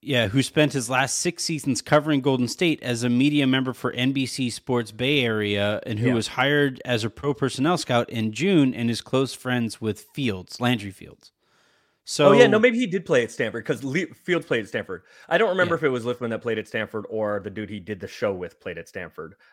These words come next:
Speaker 2: uh, was,
Speaker 1: Mm-hmm.
Speaker 2: like, a walk-on maybe at Stanford. But, yeah, that's, and Landry, m-, maybe it is Grant because Landry Fields played at Stanford also.
Speaker 1: So the reason I read all of that stuff is, is, like, to your point, you know, when we talk about nepotism and cronyism in, in pr-,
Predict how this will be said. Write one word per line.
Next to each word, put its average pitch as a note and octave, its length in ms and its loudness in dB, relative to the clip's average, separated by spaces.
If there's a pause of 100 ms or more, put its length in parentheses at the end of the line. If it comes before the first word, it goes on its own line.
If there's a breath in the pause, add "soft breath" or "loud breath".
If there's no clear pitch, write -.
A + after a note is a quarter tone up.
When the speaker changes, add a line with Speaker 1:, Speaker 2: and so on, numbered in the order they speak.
Speaker 2:
uh, F2+ 220 -4
was, G2 80 -6
Speaker 1:
Mm-hmm. G#2 60 -6
Speaker 2:
like, F#2 120 -6
a F#2 60 -8
walk-on F2+ 560 -10
maybe F2 280 -12
at E2 100 -16
Stanford. - 500 -16
But, G2+ 180 -6
yeah, G#2 160 -4
that's, G#2+ 200 -4
and A#2 160 -2
Landry, C3+ 340 -2
m-, D3+ 180 -2
maybe D3 240 6
it B2+ 60 0
is A#2+ 240 -2
Grant F#2+ 280 -4
because G2 340 -6 (300)
Landry G2+ 360 -4
Fields F#2+ 280 -8
played F2 180 -10
at E2 80 -18 (160)
Stanford F2+ 360 -14
also. E2+ 320 -14 (420)
Speaker 1:
So D#3+ 160 0
the D#3+ 60 2
reason G#3 280 0
I F3+ 60 4
read D#3 260 2
all D3+ 160 4
of C#3 80 0
that A#2+ 200 -4
stuff E3 380 -2
is, B2+ 320 0
is, A#2 460 -2
like, B2+ 300 0
to E3 120 -4
your D#3+ 160 4
point, D3+ 480 0 (140)
you C#3+ 140 -4
know, A2+ 280 2
when A#2+ 180 0
we C3 100 2
talk C#3 260 0
about B2 220 0
nepotism A#2+ 640 -2
and G#2+ 140 -4
cronyism A2+ 580 0
in, G#2+ 240 -4
in G2+ 480 -4 (200)
pr-, A2+ 160 -10